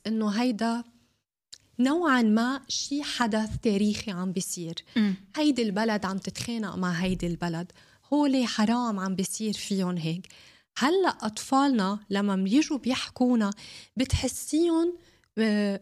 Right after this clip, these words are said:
Speaker 1: بشوك.
Speaker 2: آه.
Speaker 1: كأنه متل ما قلتي كانوا ببابل اللي هي الحياة وردية، وهيدا
Speaker 2: بالضبط.
Speaker 1: يمكن كان خطأ الأهل،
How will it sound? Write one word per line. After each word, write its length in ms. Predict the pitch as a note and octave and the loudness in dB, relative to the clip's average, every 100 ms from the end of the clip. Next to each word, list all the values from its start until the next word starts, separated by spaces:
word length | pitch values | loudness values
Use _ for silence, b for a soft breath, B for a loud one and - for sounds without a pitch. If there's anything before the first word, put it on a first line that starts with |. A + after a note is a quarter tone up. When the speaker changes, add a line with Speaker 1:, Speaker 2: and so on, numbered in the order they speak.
| - | -2
Speaker 1:
بشوك. 560 | G3+ A3 - C4+ - | -2 -2 -6 -8 -10
Speaker 2:
آه. 460 | - _ _ - - | -20 _ _ -8 0
Speaker 1:
كأنه 300 | - D#4 D#4 | 2 6 6
متل 360 | C#4+ D#4 F#4 B3 | 6 4 2 2
ما 140 | F3+ | 2
قلتي 320 | A3+ A#3+ G#3 | -2 -4 -6
كانوا 460 | F#3+ - D#4+ F#4+ C4+ | -4 0 0 0 -2
ببابل 680 | G#3+ G3+ A3+ B3 A#3 C#4 - B B B B | 0 2 2 2 0 0 -2 B B B B
اللي 240 | G#3+ A3+ B3+ | 0 2 2
هي 160 | D4+ | 2
الحياة 400 | C4 - A#3+ C4 | 2 0 0 2
وردية، 540 | C4+ A3 F#3 A#3 G3+ F3 - b b | 2 0 0 0 0 -6 -10 b b
وهيدا 280 | G#3+ A#3 C#4+ | 2 4 4
Speaker 2:
بالضبط. 160 | C4+ C4+ | 4 2
Speaker 1:
يمكن 300 | C#4 C#4 B3 | 0 -2 -2
كان 200 | B3+ A#3 | -2 -4
خطأ 380 | - C4 A3+ | -6 -4 -2
الأهل، 440 | G#3 - B3+ G#3 | 0 -2 -2 -2